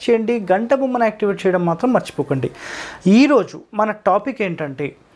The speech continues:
నానావిధ కష్టాలు కలగడానికి ఒక చిన్న కారణం ద్వారం ఇలా ఉంటే, ఆ ద్వారం ఏ విధంగా మనం ఏర్పాటు చేస్తే నానావిధ కష్టాలు అన్నీ వచ్చి మన మీద పడతాయి.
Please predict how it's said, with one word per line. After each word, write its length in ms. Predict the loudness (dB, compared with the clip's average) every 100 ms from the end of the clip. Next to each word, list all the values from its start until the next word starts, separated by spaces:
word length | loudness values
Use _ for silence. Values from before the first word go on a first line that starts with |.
| _ -20 -4 4 6
నానావిధ 720 | 6 4 2 2 4 4 2 0 0
కష్టాలు 520 | -4 -4 0 2 0 -8 _ _ _ -20 0
కలగడానికి 760 | 2 4 2 2 0 -4 -10 -14 -16 _ -6
ఒక 80 | -4 -6 -2
చిన్న 400 | 0 2 4 2 2
కారణం 360 | 0 0 -6 -14 -20 _ -2 2
ద్వారం 420 | 4 4 0 -4 -8 -10 -2
ఇలా 180 | 0 2 0
ఉంటే, 260 | -6 -10 -10 -12 _ _ -20 0 0
ఆ 40 | 2 -2 2
ద్వారం 360 | 2 4 0 -4 -10 -4 -2
ఏ 20 | -2
విధంగా 380 | -2 -2 0 0 0
మనం 180 | 0 0 -2
ఏర్పాటు 360 | -2 -2 -2 -4 -4
చేస్తే 340 | -4 0 0 0 -4 -20 -20 -20 -2 2
నానావిధ 600 | 2 2 2 2 2 0 0
కష్టాలు 480 | -6 0 2 2 0
అన్నీ 340 | -6 2 4 4
వచ్చి 200 | 2 0 -2
మన 120 | -2 0
మీద 120 | 0 0
పడతాయి. 320 | -4 -6